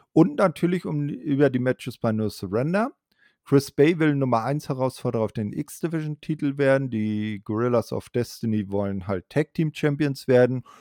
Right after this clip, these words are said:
Und Jay White verspricht Eric Young, ihn zu besiegen. Ja, am Ende, äh, wird dann noch groß die Too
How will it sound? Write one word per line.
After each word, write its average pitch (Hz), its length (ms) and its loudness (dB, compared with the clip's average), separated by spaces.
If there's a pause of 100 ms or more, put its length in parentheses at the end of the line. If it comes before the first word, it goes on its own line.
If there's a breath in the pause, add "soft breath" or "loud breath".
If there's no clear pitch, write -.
(380 loud breath)
Und 127 260 2
Jay 127 240 6
White 127 420 4
verspricht - 640 -2
Eric 120 400 0
Young, 117 480 0 (420)
ihn 120 220 -2
zu 107 220 -12
besiegen. 107 800 -4 (720 loud breath)
Ja, 120 240 6
am 117 180 -4
Ende, 220 600 4
äh, 160 340 2
wird 170 160 0
dann 165 120 2
noch 156 220 -4
groß 143 320 2
die 139 140 -4
Too - 220 -2